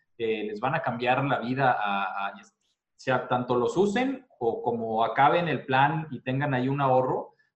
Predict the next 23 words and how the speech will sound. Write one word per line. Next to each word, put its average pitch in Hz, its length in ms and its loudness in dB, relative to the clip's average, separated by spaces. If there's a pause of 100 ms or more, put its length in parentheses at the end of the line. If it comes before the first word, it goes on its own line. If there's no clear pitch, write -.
pues 104 140 -12
va 135 80 4
a 135 40 2
ser 143 180 0
algo 147 240 4
buenísimo. 143 640 -2
Y 131 100 -2
no 143 180 2
es 147 140 2
que 165 120 -4
necesariamente 139 680 -2
te - 80 -8
estén 135 220 -2
rechazando 139 540 -2
a - 120 -4
ti, 160 280 -10
o 104 60 -6
sea, 101 300 -4
están 123 340 -8
rechazando 143 500 -4
la 131 100 0
oportunidad 110 560 -4
de, 165 140 -2